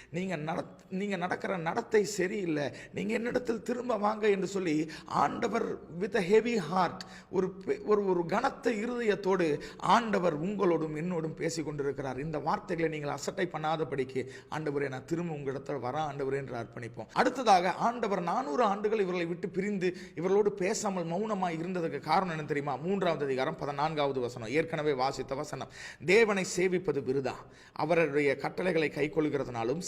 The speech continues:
சேனைகளின் கர்த்தருக்கு முன்பதாக துக்கித்து நடக்கிறதுனாலும் என்ன பிரயோஜனம்?" அவரை சேவிப்பது வேஸ்ட்டுங்க, ஒரு யூஸும் இல்ல, பிரயோஜனமே இல்ல அப்படின்னு அவர்கள் மாத்திரமல்ல, அநேக நேரத்துல நீங்களும் நானும் கூட இருதயத்துல யோசிக்கிறோம்.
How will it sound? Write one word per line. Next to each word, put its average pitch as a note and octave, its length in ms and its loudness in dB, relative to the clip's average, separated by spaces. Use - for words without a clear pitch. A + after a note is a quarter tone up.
சேனைகளின் E3 420 0
கர்த்தருக்கு D#3 460 -4
முன்பதாக D3+ 540 -2
துக்கித்து E3+ 420 -4
நடக்கிறதுனாலும் B2+ 680 -6
என்ன C#3 280 -4
பிரயோஜனம்?" G#2 480 -8
அவரை E3 300 0
சேவிப்பது A3+ 420 2
வேஸ்ட்டுங்க, D3 760 -4
ஒரு F#3+ 220 -2
யூஸும் A3 360 -2
இல்ல, E3+ 200 0
பிரயோஜனமே A#3 680 2
இல்ல F#3+ 560 0
அப்படின்னு E3 600 0
அவர்கள் G3 480 0
மாத்திரமல்ல, G#3+ 420 -2
அநேக F#3 360 -2
நேரத்துல F#3 360 -4
நீங்களும் F3+ 380 -2
நானும் E3+ 280 -2
கூட E3 140 0
இருதயத்துல D3+ 480 -2
யோசிக்கிறோம். - 580 -6